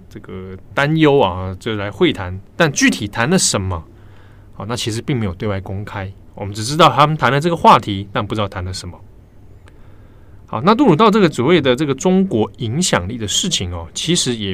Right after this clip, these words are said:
不是空穴来风哦。过去几年当中，就加拿大的政治环境里面，媒体也都有在讲类似的问题哦。那到了这个今年，其实在温哥华的市长选举里面，也再一次的被讨论。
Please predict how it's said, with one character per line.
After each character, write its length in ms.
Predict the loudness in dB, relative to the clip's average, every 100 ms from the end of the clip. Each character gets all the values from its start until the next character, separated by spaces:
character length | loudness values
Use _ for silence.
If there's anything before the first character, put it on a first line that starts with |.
| -8
不 160 | -8 -6
是 160 | -6
空 220 | -4 -4 -4
穴 100 | -4
来 160 | -4
风 260 | -4 -6 -6
哦。 120 | -8
过 160 | -2 -2
去 140 | -2
几 100 | -4
年 160 | -4 -2
当 180 | -4 -4
中， 220 | -4 -4
就 240 | -2 -2 -4 -12 -20 -20 -2
加 140 | 0
拿 40 | 2
大 140 | 0
的 80 | -2
政 200 | -2 -2
治 140 | -2
环 220 | -2 -4
境 180 | -4 -6
里 80 | -4
面， 240 | -4 -6
媒 220 | -6 -8 -8
体 240 | -8 -8
也 160 | -8 -6
都 160 | -2
有 100 | -2
在 160 | -2 -4
讲 300 | -6 -8 -6
类 160 | -6 -6
似 180 | -8
的 120 | -8 -4
问 260 | -2 -4
题 260 | -6 -10 -10
哦。 140 | -10 -12 -20 -20 -20 -20 -20 -20 -20 -6
那 120 | 0 6
到 220 | 6 8
了 260 | 8 6
这 140 | 2 -2
个 340 | 0 2 0
今 240 | -2 0 0
年， 260 | 0 -4 -8 -16 -20 -20 -12
其 140 | -6
实 100 | -4
在 200 | 0 2
温 200 | 2 2
哥 220 | 2 0 0
华 300 | 0 -2 -2
的 260 | -2 -2
市 160 | -2 0
长 160 | 0
选 180 | -2 -4
举 120 | -4
里 80 | -4
面， 260 | -2 -4 -4
也 160 | -6 -6
再 240 | -2 0
一 60 | 0
次 160 | -2
的 80 | -2
被 140 | -4
讨 240 | -8 -8 -6
论。 260 | -4 -4